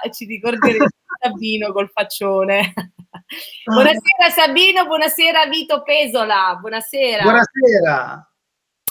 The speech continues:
Speaker 1: Sabino, eh, ma Vito lo sentiamo? Sì, lo sentiamo.
Speaker 2: Vito non lo sento.
Speaker 1: Non ti sentiamo, Vito, abbiamo fatto le prove fino adesso.
Speaker 2: Sei senza audio,
Speaker 1: Vito,
Speaker 2: Vito.
Speaker 1: non ti sentiamo.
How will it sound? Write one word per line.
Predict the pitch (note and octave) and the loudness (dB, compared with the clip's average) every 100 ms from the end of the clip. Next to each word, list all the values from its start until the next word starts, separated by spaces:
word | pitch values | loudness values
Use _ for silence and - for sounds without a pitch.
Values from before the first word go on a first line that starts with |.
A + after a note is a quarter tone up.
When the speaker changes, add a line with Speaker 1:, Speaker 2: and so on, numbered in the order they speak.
| - _ _ _ _ _ _ | -14 _ _ _ _ _ _
Speaker 1:
Sabino, | C4 B3 G4 - | -6 0 0 0
eh, | C#4+ B3 | -2 0
ma | B3+ A#3+ | 0 0
Vito | E4+ B3+ | -2 -2
lo | A#3+ | -2
sentiamo? | A#3+ A#3 F#3+ | -4 -4 -4
Sì, | F3+ - F#3 - _ | -4 -10 -10 -14 _
lo | |
sentiamo. | - D3 B3+ G#3+ | -20 -12 -6 -4
Speaker 2:
Vito | A3 B3+ A3 G#3 | -4 -2 0 2
non | A3 A3+ | 0 0
lo | G#3 | 0
sento. | G#3 D3+ C#3 - C3+ D#3 _ _ _ _ _ _ _ _ | -2 -4 -8 -12 -14 -14 _ _ _ _ _ _ _ _
Speaker 1:
Non | C#4+ D#4 | -10 -6
ti | E4 F4 | -2 -2
sentiamo, | E4+ F4 D#4+ F4+ E4 D#4 D4+ D#4 | -2 -6 -2 2 4 2 0 -2
Vito, | D#4 D#4 | -2 -2
abbiamo | C#4 D#4 E4 | -4 -6 -10
fatto | C#4+ C5 - | -8 -6 0
le | D4 C#4+ | 0 2
prove | D4+ D#4 E4 | 2 2 2
fino | C4+ D4+ | 0 -2
adesso. | D4+ D4 C#4+ C#4+ - C4+ - - - - - - _ _ - - _ - - - - | 0 0 0 0 -2 -4 -10 -10 -12 -14 -20 -20 _ _ -20 -20 _ -16 -16 -16 -10
Speaker 2:
Sei | F#3+ | -6
senza | F3+ A#3 A3 A3+ | -4 -4 -4 -2
audio, | G3 D#3 D#3 F3 | 0 -2 -4 0
Speaker 1:
Vito, | F3+ F3+ | 0 0
Speaker 2:
Vito. | D4+ | 0
Speaker 1:
non | E4 E4 | 0 0
ti | F4+ | -2
sentiamo. | F4+ F4 D#4 C#4 A#3 G#3 G3 G3 F#3+ | 0 -2 2 2 2 0 -2 -4 -10